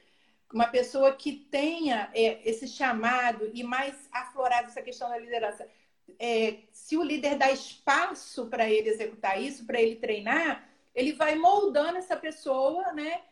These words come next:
e deixando com que ela experimente. E aí a gente só vai aprender fazendo. Então, assim,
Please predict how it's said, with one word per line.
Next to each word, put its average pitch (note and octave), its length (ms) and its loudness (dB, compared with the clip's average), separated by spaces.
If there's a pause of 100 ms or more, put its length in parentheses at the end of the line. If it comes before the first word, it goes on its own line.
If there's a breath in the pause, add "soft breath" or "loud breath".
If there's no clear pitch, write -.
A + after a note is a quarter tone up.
(160)
e C4+ 80 -12
deixando D#4+ 640 -4
com E4+ 220 -12
que F4 200 -2
ela D#4 280 2 (100)
experimente. E4+ 800 -2
E C#4+ 60 -4
aí D#4+ 140 0
a F4 40 -2
gente F4+ 220 -8
só D4+ 120 0
vai - 120 0
aprender B3+ 400 -4
fazendo. E4+ 340 2
Então, E4 160 -2
assim, E4 360 -6